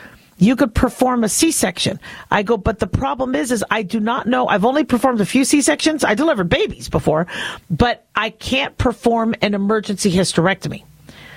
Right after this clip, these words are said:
And I remember the, the business, the suit said, "We're not asking you to perform emergency hysterectomies." And I said, "Look, if anything goes wrong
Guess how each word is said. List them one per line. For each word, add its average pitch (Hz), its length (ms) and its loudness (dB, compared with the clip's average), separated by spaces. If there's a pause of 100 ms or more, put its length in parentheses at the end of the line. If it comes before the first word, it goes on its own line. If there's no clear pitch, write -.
(320)
And 214 80 0
I 226 40 -2
remember 277 440 -4
the, 208 440 0
the 185 160 2
business, 226 500 0
the 190 100 2
suit - 380 0
said, 190 460 0 (220)
"We're 226 160 6
not 254 200 4
asking 240 460 2
you 226 80 4
to 208 80 4
perform 202 680 0
emergency 202 520 2
hysterectomies." 185 800 0 (440)
And 208 220 -2
I 220 140 -2
said, 220 340 -2
"Look, 220 320 0 (560)
if 220 240 -2 (100)
anything 277 600 0
goes 233 400 0
wrong 180 500 2